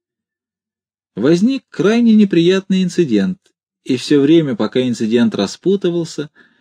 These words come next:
пока Фарфуркиса унижали, сгибали в бараний рог, вытирали об него ноги и выбивали ему бубну, выбегало, как бы говоря: "Вот злонравие, достойные плоды",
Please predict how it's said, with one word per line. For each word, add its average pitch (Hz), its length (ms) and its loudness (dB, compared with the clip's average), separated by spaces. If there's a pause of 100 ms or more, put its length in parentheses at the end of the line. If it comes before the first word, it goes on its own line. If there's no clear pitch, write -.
(180)
пока 131 240 0
Фарфуркиса 139 640 -2
унижали, 127 640 0
сгибали 113 440 0
в 104 60 -2
бараний 123 380 0
рог, 139 300 2
вытирали 120 420 0
об 113 120 0
него 113 200 0
ноги 131 320 -2
и 120 220 -2
выбивали 120 480 -2
ему 107 200 2
бубну, 160 560 0 (600)
выбегало, 107 640 0
как 95 260 -4
бы 92 100 0
говоря: 92 400 -2
"Вот 151 220 -4
злонравие, 95 560 -2
достойные 90 560 -6
плоды", 98 480 -6